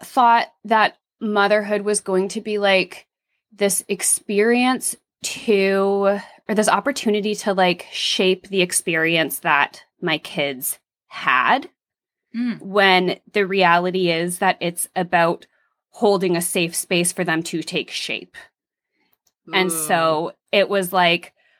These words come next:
Speaker 1: I didn't realize how much attachment I had to, like, the way that they, quote unquote, turned out being a reflection of me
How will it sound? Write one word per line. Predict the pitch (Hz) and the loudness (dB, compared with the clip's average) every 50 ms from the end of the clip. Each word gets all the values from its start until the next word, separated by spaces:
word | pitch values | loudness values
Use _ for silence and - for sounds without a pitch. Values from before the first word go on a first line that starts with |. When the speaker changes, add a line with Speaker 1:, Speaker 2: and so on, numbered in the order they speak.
| _ _ _ | _ _ _
Speaker 1:
I | 185 190 190 196 208 | 4 4 4 4 2
didn't | 180 190 185 175 190 - - - | 0 -2 -2 -2 -4 -6 -8 -8
realize | 175 185 180 180 175 175 170 165 165 160 160 165 170 - | -4 -2 0 0 2 2 2 4 4 4 4 2 0 -2
how | - - - 190 165 170 170 | -6 -4 0 2 2 2 2
much | 170 170 165 170 165 - - - - - - - - _ _ _ _ - | 0 -2 -2 -2 -2 -2 -4 -6 -10 -10 -10 -14 -20 _ _ _ _ -4
attachment | 180 175 - - - 202 170 165 170 - - 185 170 - - | -4 -4 -6 -4 0 0 2 2 0 -2 -6 -6 -4 -2 0
I | 165 170 | 0 0
had | 175 175 - 175 160 156 160 156 160 - | 0 -2 -2 0 2 2 2 0 -2 -8
to, | - - 180 160 160 160 160 165 175 - _ _ _ _ _ _ _ | -8 -6 -4 -4 -4 -4 -6 -6 -8 -12 _ _ _ _ _ _ _
like, | 165 151 147 - - - _ _ _ _ _ _ _ _ - | -2 -2 -2 -2 -8 -18 _ _ _ _ _ _ _ _ -6
the | 180 | -4
way | 170 175 165 165 160 | 0 2 2 2 2
that | 170 170 - | 0 -2 -2
they, | - 175 156 165 | 0 0 0 0
quote | 165 - - 185 151 156 | -2 -4 -6 -6 -6 -6
unquote, | 156 - - 165 143 - | -8 -6 -6 -8 -8 -8
turned | - - - 175 156 143 - - | -8 -8 -6 -6 -6 -6 -6 0
out | - 262 254 214 202 208 - - | 2 4 4 4 2 0 -4 -2
being | - 196 180 180 180 - | 0 2 2 2 2 2
a | 175 175 | 0 -2
reflection | 170 196 190 180 - 196 165 156 - - - 185 165 - - - | -2 -6 -10 -8 -4 -4 -4 -2 -4 -6 -8 -8 -8 -8 -4 -2
of | 170 160 160 160 160 165 - - _ _ _ _ _ _ _ _ _ _ _ _ _ _ _ _ | 0 2 2 0 -2 -4 -10 -20 _ _ _ _ _ _ _ _ _ _ _ _ _ _ _ _
me | 170 175 175 170 175 240 320 370 | -2 2 2 2 4 4 2 0